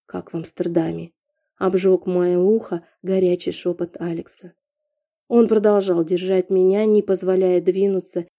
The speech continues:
и одновременно отдавая Дани идеальный доступ для оральных ласк. Я дрожала, буквально вибрировала, пока язык Дани рисовал по моей плоти, проникал внутрь, а Алекс уговаривал меня потерпеть немного,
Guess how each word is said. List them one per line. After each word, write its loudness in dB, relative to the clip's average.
и -4
одновременно 2
отдавая -2
Дани -2
идеальный 0
доступ -4
для -4
оральных -2
ласк. -10
Я 4
дрожала, 2
буквально 0
вибрировала, 0
пока -4
язык 2
Дани 0
рисовал -2
по -8
моей 2
плоти, -2
проникал 2
внутрь, -2
а -4
Алекс 0
уговаривал 2
меня 2
потерпеть -4
немного, -4